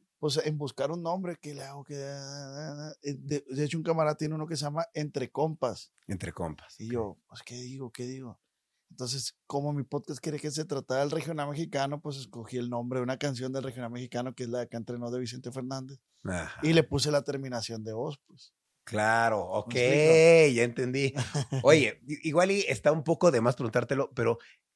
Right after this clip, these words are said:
Speaker 2: ¿qué tan fan eres del regional mexicano?
Speaker 1: Súper fan, pero es que eso es cultural, güey.
Speaker 2: Claro.
Speaker 1: O sea, es lo que nacemos allá y es lo que estamos escuchando.
Speaker 2: Claro, ¿tú de dónde eres originario?
Speaker 1: De Culiacán, Sinaloa.
Speaker 2: De Culiacán,
Speaker 1: Sí,
Speaker 2: Sinaloa.
Speaker 1: güey.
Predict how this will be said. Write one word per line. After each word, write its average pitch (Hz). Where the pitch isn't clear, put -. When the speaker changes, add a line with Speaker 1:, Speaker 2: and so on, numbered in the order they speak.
Speaker 2:
¿qué 165
tan 175
fan 156
eres 165
del 131
regional 107
mexicano? 101
Speaker 1:
Súper 156
fan, 135
pero 180
es 165
que 196
eso 180
es 175
cultural, 170
güey. 156
Speaker 2:
Claro. 85
Speaker 1:
O 135
sea, 160
es 151
lo 180
que 139
nacemos 165
allá 131
y 165
es 135
lo 147
que 139
estamos 131
escuchando. 120
Speaker 2:
Claro, 110
¿tú 151
de 185
dónde 170
eres 170
originario? 113
Speaker 1:
De 165
Culiacán, 131
Sinaloa. 135
Speaker 2:
De 98
Culiacán, 95
Speaker 1:
Sí, 110
Speaker 2:
Sinaloa. 87
Speaker 1:
güey. 101